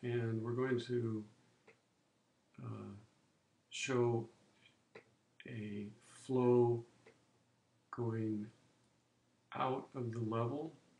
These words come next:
So this will be a decreasing.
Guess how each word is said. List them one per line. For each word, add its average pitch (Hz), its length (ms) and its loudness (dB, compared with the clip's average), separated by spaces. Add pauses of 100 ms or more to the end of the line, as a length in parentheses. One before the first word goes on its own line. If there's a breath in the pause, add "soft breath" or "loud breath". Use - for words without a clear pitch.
(2250)
So 131 240 -8
this 120 220 -2
will 113 100 2
be 107 540 0
a 101 60 0 (560)
decreasing. 127 1000 -4